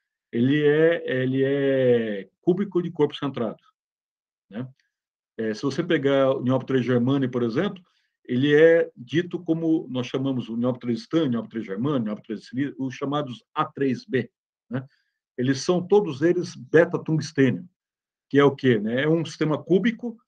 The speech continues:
onde você tem um átomo em cada vértice, então oito átomos, um em cada vértice, né? E aí dois átomos numa face, noventa graus, pega o alinhamento desses dois átomos, noventa graus de alinhamento na outra face, dois átomos,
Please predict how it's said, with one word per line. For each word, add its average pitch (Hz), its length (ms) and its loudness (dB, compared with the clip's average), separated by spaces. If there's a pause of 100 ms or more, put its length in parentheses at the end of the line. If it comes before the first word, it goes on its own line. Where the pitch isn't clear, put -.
(160)
onde 127 160 -4
você 131 220 -4
tem 135 140 -2
um 127 180 0
átomo 131 300 0
em 110 80 -4
cada 117 240 -2
vértice, 170 360 -2
então 117 220 -6
oito 127 320 2
átomos, 110 380 -6
um 117 80 -4
em 117 60 -4
cada 113 220 -8
vértice, 170 400 -4
né? 170 160 -8 (480)
E 135 80 -2
aí 165 220 4
dois 170 480 4
átomos 180 560 0 (1200)
numa 143 240 2
face, 185 500 -2
noventa 156 540 -2
graus, 139 720 -2 (520)
pega 131 200 2
o - 20 4
alinhamento 127 460 0
desses 120 280 -4
dois 127 220 0
átomos, 143 300 -4
noventa 151 420 -2
graus 139 320 0
de 127 80 0
alinhamento 127 400 0
na 117 80 -6
outra 123 300 -4
face, 135 360 -8
dois 123 240 -2
átomos, 165 380 -4